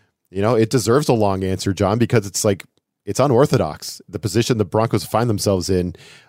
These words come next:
uh, entering the season. And again, thank God they drafted Marvin Mims, <laughs> which I don't think,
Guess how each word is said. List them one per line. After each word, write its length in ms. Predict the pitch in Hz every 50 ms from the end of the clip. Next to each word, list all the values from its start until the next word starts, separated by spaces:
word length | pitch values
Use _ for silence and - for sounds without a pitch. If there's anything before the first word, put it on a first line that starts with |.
| _
uh, 260 | - 98 95 92 85 - - _ _ _ -
entering 380 | 104 113 120 123 120 117 110
the 80 | 104 98
season. 520 | - 123 127 131 110 90 98 92 92 101 - _ _ _ _ _ _
And 120 | - 107 107
again, 480 | 107 90 117 127 135 113 107 104 101 - _
thank 300 | _ _ 120 120 123 117
God 380 | - 123 127 127 104 98 101 -
they 100 | 110 107
drafted 420 | - - 110 107 104 - 120 95
Marvin 340 | 98 104 101 101 95 101 98
Mims, 420 | 117 135 120 95 95 - - -
<laughs> 240 | - - - - -
which 220 | - 120 107 - 131
I 80 | 117
don't 140 | 107 113 117
think, 140 | - 127 -